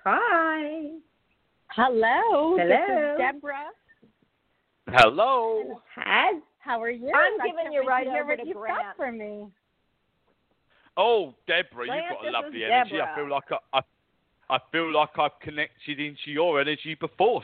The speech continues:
Speaker 3: somewhere.
Speaker 2: Perhaps.
Speaker 3: I'm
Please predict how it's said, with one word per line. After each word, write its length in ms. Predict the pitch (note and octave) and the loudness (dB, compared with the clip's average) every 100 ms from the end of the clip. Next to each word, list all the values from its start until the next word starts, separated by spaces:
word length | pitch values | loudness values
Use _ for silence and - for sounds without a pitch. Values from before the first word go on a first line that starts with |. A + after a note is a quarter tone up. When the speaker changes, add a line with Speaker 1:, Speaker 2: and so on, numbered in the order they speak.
| - | -6
Speaker 3:
somewhere. 380 | F2+ E2+ D2+ _ _ _ _ _ _ _ _ _ _ _ _ _ _ _ | -8 -8 -20 _ _ _ _ _ _ _ _ _ _ _ _ _ _ _
Speaker 2:
Perhaps. 580 | C4+ A3 - F3 - - - - - - _ _ _ _ _ _ _ _ _ _ _ _ _ - | -4 -4 -2 -4 -4 -8 -20 -20 -20 -20 _ _ _ _ _ _ _ _ _ _ _ _ _ -2
Speaker 3:
I'm 180 | C3 | -2